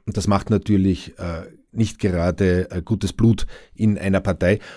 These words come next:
Und solche Quereinsteiger haben's dann in der Folge natürlich auch schwer, weil derjenige, der das Mandat nicht bekommen hat, der wird sich weiterhin ärgern. Viele in der Partei werden denken, "Naja, das ist ja eigentlich ungerecht."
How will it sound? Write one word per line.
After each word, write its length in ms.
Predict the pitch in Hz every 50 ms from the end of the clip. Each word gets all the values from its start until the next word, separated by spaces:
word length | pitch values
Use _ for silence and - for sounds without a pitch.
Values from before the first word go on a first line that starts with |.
| - -
Und 280 | - 113 113 - - - -
solche 300 | - - 123 - 131 -
Quereinsteiger 420 | - 104 101 113 - 135 117 95
haben's 160 | 107 117 -
dann 80 | - 117
in 80 | 113
der 80 | 107 -
Folge 240 | - 110 104 110 113
natürlich 300 | 113 107 113 117 104 107
auch 100 | 101 92
schwer, 400 | - - 104 107 110 95 71 - _ _ _ _ _ -
weil 320 | 113 104 101 95 98 98 95
derjenige, 960 | - - - 107 101 113 113 120 120 123 120 107 110 117 110 113 107 98 98 - -
der 200 | 110 107 104 101
das 160 | 90 107 95
Mandat 460 | - 104 92 95 92 92 87 - - 101
nicht 300 | 110 143 147 - - -
bekommen 420 | 165 - - 131 120 127 123 113
hat, 140 | 113 117 - _ _ - - - - _ _ -
der 80 | 107
wird 80 | 101 90
sich 140 | 98 92 98
weiterhin 400 | 101 117 113 - 131 120 120 117
ärgern. 420 | 85 98 104 110 110 113 110 110 - - - - - -
Viele 340 | - - 135 147 151 151 123
in 140 | 113 113 -
der 80 | 110
Partei 420 | - 120 101 - 104 95 101 107 95
werden 180 | 104 101 101
denken, 260 | 95 107 104 - 104
"Naja, 120 | 101 101 104
das 180 | 101 104 -
ist 120 | 107 101 98
ja 80 | 107
eigentlich 420 | 82 87 92 90 90 87 - - -
ungerecht." 600 | 127 131 131 143 127 - 123 131 - - - -